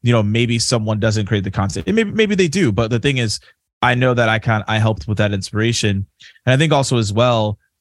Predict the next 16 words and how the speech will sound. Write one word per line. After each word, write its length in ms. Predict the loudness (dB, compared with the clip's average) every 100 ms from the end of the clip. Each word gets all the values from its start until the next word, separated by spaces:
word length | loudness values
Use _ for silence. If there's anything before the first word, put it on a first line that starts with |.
| -2
it 200 | 0 2
helps 220 | 0 0
you 60 | -2
break 280 | 0 -2
through 100 | -2
the 80 | 0
noise, 420 | 2 2 2 -2
because 480 | -4 -2 0 0 -2
now 180 | 0 0
you 140 | 0
can 140 | -2 -4
s-, 220 | -4 -6
be 180 | -4 -2
seen 220 | -2 -2
as 120 | -2
different 460 | 0 0 0 -2